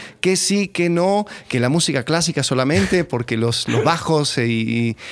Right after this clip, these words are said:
Speaker 2: y, y hay algunas
Speaker 1: Es
Speaker 2: otras cosas que
Speaker 1: diez mil, diez mil
Speaker 2: o,
Speaker 1: his-, historias
Speaker 2: eh, sí, eh,
Speaker 1: mitológicas a esta altura de la vida.
Speaker 2: Y yo creo que en cuanto a esto,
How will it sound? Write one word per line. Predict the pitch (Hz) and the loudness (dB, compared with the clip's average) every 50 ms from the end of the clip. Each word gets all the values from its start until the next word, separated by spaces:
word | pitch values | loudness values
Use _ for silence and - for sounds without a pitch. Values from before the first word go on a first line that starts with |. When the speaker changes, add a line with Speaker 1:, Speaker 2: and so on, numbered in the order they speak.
| - - - | -6 -2 0
Speaker 2:
y, | 123 | 2
y | 123 117 117 117 | 2 2 2 2
hay | 127 127 131 131 | 2 2 2 2
algunas | 123 127 139 139 160 156 143 - | 2 0 2 2 2 2 2 4
Speaker 1:
Es | 151 - | 4 4
Speaker 2:
otras | 113 156 143 - | 4 2 0 0
cosas | - - 196 185 156 - 180 165 160 | 2 2 2 2 2 2 0 0 0
que | 120 | 2
Speaker 1:
diez | 113 123 135 139 | 4 4 6 6
mil, | 143 143 151 156 147 127 | 6 6 6 4 4 2
diez | 110 123 131 127 | 4 4 4 6
mil | - - 165 165 | 6 6 6 6
Speaker 2:
o, | 160 160 160 160 160 156 156 - | 6 6 6 6 6 4 4 4
Speaker 1:
his-, | - 123 | 2 0
historias | - - 151 143 131 123 117 113 104 | 0 2 2 4 6 6 4 4 4
Speaker 2:
eh, | 208 | 2
sí, | - - - 392 440 | 0 2 0 2 2
eh, | 127 | 4
Speaker 1:
mitológicas | 143 139 - 139 143 151 151 - 131 120 120 117 107 95 | 4 4 4 4 4 4 2 2 -2 -2 0 0 2 2
a | 107 107 | 2 2
esta | 104 - 113 | 4 4 2
altura | 104 - 123 110 107 104 | 2 4 4 4 6 4
de | 104 | 4
la | 104 101 98 | 4 4 2
vida. | 98 110 110 101 95 92 - - - - - - - - | 4 4 2 2 2 -2 -4 -10 -18 -18 -18 -12 -4 0
Speaker 2:
Y | - 214 | 0 2
yo | 180 233 233 233 | 2 0 0 0
creo | - 269 269 131 - | 0 -2 0 -2 0
que | - 190 165 151 - | 0 -2 -2 -2 -2
en | 160 160 151 | -2 -4 -4
cuanto | - - 156 139 147 262 - - 160 | -4 -2 -2 -2 -2 -2 -2 -2 0
a | 131 117 | 0 0
esto, | 113 110 - - - 143 - | -2 -2 -4 -2 -4 -4 -4